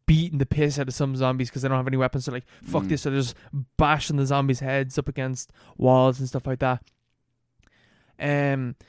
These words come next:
Speaker 1: there's references to the events of Rec three. So they say, like, "Yeah, like, we thought it was self-contained in this building, but then another outbreak happened over here."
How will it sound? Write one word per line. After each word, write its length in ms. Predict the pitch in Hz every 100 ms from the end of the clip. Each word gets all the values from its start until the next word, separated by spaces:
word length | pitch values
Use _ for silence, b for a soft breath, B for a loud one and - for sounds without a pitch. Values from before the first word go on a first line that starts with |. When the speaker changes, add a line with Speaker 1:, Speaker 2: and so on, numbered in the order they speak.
| b -
Speaker 1:
there's 200 | 185 151
references 640 | 165 190 208 185 202 -
to 340 | 180 165 156
the 180 | 147 156
events 320 | 143 156 151
of 120 | 147 139
Rec 180 | 139
three. 320 | - 143 151 151 _
So 280 | - 147 127
they 100 | 143
say, 240 | 131 147 143
like, 240 | 135 - b b b b b -
"Yeah, 300 | 196 214 185
like, 240 | 196 175
we 100 | 170
thought 240 | 165 202 196
it 40 |
was 100 | 170
self-contained 480 | 180 175 151 165 165
in 40 |
this 120 | 147 131
building, 380 | 175 185 165
but 100 | 131
then 140 | 180 196
another 340 | 160 208 190
outbreak 380 | 143 160 160 143
happened 260 | 160 156 147
over 160 | 139
here." 340 | 135 160 160